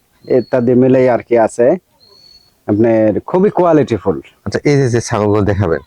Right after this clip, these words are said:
Speaker 1: জি, জি।
Speaker 2: এগুলো বলতেছেন হাই কোয়ালিটি, বড়
Speaker 1: জি।
Speaker 2: ছাগল, দরদাম কেমন থাকবে?
Speaker 1: দরদাম তো আসলে ইনশাল্লাহ কমই দেওয়ার চেষ্টা করি বারবার।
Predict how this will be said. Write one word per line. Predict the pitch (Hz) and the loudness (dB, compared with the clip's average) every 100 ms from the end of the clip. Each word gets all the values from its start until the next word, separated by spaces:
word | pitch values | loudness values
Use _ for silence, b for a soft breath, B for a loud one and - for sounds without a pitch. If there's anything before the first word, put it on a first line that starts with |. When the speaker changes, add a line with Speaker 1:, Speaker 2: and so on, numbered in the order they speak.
| _ | _
Speaker 1:
জি, | 101 | -2
জি। | 98 | 0
Speaker 2:
এগুলো | 117 117 | 0 0
বলতেছেন | 110 107 110 | 0 0 -2
হাই | 98 101 101 | -4 -2 -2
কোয়ালিটি, | - 95 80 - | -2 -2 -2 -2
বড় | 90 101 | 0 -2
Speaker 1:
জি। | 98 | -2
Speaker 2:
ছাগল, | 101 76 - - - | -4 -6 -8 -20 -6
দরদাম | 120 120 117 | -4 -2 -2
কেমন | 101 87 | -2 -4
থাকবে? | 85 76 69 - _ | -4 -8 -10 -16 _
Speaker 1:
দরদাম | 131 165 156 175 170 | -2 0 0 0 0
তো | 165 | 2
আসলে | 160 143 160 165 165 | 0 0 2 2 4
ইনশাল্লাহ | 151 147 156 160 156 156 147 - _ _ _ 320 - - | 2 2 2 2 2 2 0 -2 _ _ _ -20 -12 -4
কমই | 156 160 165 | 0 2 2
দেওয়ার | 160 160 | 2 0
চেষ্টা | - 151 - 143 | 0 -2 0 -2
করি | 147 143 | 0 2
বারবার। | 139 151 123 120 | 2 0 2 2